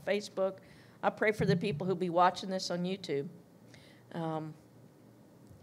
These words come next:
I hope that you know that God knows who you are and he cares for you and he has a plan to give you a future and a hope.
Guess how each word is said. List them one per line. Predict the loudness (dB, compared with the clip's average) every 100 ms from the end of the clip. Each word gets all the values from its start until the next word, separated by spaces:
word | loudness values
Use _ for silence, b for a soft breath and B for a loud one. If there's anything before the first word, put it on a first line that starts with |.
| -8
I |
hope | 4 4 4
that | -4
you | -4
know | 2 4 4
that | 0
God | 2 6 6 6
knows | 2 2 2 2 -6
who | -6 -4
you | -2 0
are | 2 0 -4 -12 B B B B B B -12
and | -8 -6 -6
he | -6 -6 -6
cares | -6 -2 0 0 -2
for | -10 -10
you | -8 -8 -10 -18 -20 -20 -20 -12
and | -8
he | -4
has | -2 -4
a |
plan | -6 -4 0 0 -2 -8 B B B
to | -2
give | 0 2
you | 0
a |
future | -2 -2 -4 -2 -6
and |
a | -6
hope. | -6 -6 -8